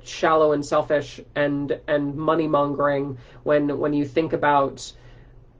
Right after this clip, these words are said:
the words that I'm saying. But when it comes to you understanding that you feeling emotionally safe because of the savings that you have in the bank, that's security.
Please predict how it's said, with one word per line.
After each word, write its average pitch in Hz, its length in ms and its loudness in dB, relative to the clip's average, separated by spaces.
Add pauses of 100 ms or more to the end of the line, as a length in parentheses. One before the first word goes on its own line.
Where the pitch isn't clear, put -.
(160)
the 175 160 6
words 151 500 8
that 139 140 2
I'm 139 140 -2
saying. 143 540 -2
But 160 200 4
when 175 120 2
it 170 100 0
comes 185 240 -2
to 190 80 0
you 165 200 0
understanding 160 640 -2
that 143 260 2
you 165 260 -4
feeling 175 360 2
emotionally 156 640 0
safe 175 500 -2
because 156 380 -2
of 139 260 -2
the 151 320 -2
savings 165 560 0
that 180 160 -2
you 185 140 -4
have 190 280 0 (140)
in 160 140 -2
the 151 60 0
bank, 151 440 -2 (400)
that's 165 260 2
security. 165 800 0